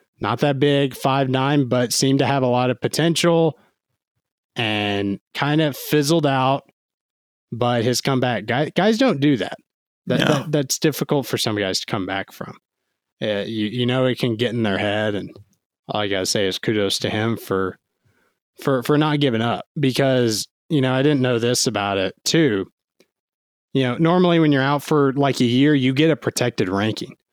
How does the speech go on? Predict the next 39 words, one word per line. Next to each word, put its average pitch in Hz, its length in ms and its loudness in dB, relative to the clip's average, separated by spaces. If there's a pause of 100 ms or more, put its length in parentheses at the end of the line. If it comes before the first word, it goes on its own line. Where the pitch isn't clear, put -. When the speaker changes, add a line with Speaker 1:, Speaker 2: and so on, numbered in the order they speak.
(340)
Speaker 1:
that 127 80 0
you 120 100 0
can 131 160 0
use 123 240 4
to 160 80 2
enter 143 240 2
tournaments. 131 500 2
That 123 160 2
way 123 80 4
you 120 120 2
get 120 160 0
direct 123 280 0
entry. 120 320 0
You 104 60 2
don't 107 160 0
have 101 160 -2
to 113 100 -4
start 117 320 0
at, 107 60 -2
like, 104 200 -6
the 110 80 -4
futures 117 420 -2
tournaments 95 380 -4
at 104 80 -6
the 101 60 -8
bottom, 101 340 -2
right? 104 240 -4 (380)
When 143 120 2
you 208 100 4
get 208 140 4
suspended, 190 560 2
you 160 100 4
don't 143 240 2
get 127 220 -2
that. - 180 -8 (880)
So 127 540 0 (300)
you 165 160 4
have 175 120 0
to, 147 320 2